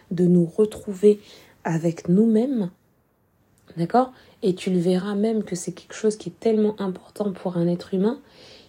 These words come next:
que même dans les grandes, de-, dans, même dans les grands domaines spirituels, il est appelé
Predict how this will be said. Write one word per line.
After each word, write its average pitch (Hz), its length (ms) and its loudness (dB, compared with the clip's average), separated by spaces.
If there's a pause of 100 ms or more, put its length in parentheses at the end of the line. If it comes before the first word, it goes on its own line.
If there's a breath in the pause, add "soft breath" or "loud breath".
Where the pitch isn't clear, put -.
(120)
que 202 320 8 (340 loud breath)
même 208 300 6
dans 180 140 6
les 170 320 6 (320)
grandes, 180 640 4 (460 loud breath)
de-, 185 280 4
dans, 180 220 4
même 214 200 6
dans 190 140 2
les 180 100 6
grands 175 220 -2
domaines 185 500 2
spirituels, 185 840 -2 (460 loud breath)
il 175 160 4
est 175 260 4
appelé 202 640 2